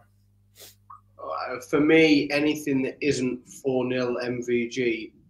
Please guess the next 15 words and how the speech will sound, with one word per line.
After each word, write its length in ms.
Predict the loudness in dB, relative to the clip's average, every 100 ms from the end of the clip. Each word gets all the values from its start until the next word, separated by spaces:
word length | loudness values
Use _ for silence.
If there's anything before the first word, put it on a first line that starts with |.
| -10
will 400 | -4 -2 -2 -6 -10 -10
be 200 | -8 -8
surprising. 640 | -12 -12 -12 -12 -14 -18 _ _ _ _ _ _ _ _ -12
I 60 | -6
can't 400 | 4 6 6 2
see 180 | 0 2
anything 480 | 4 4 2 2 2
other 200 | 2 -2
than 160 | -4
four 300 | -6 -4 -2
nil 140 | -2 -4
M 160 | -8
V 160 | -10 -12
G 240 | -10 -12 _ _ _ -14
tomorrow. 300 | -12 -12